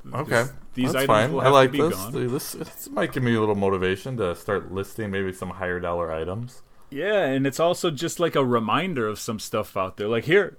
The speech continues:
Speaker 2: number five. This is something, uh, from your store. I've come across these before. I,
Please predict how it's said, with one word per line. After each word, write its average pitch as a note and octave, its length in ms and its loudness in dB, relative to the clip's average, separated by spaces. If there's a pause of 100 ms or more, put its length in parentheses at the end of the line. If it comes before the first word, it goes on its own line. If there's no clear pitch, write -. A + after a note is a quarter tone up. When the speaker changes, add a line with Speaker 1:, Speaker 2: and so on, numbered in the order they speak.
Speaker 2:
number C#3+ 320 2
five. B2+ 720 2 (200)
This C3 240 -2
is C#3 100 -4
something, C#3 500 0
uh, B2 280 2
from B2+ 260 -2
your C3 320 2
store. A2 600 -2 (540)
I've C3+ 180 2
come G3 140 2
across C#3 400 2
these A2 220 -4
before. G#2+ 500 -2
I, A2+ 400 -2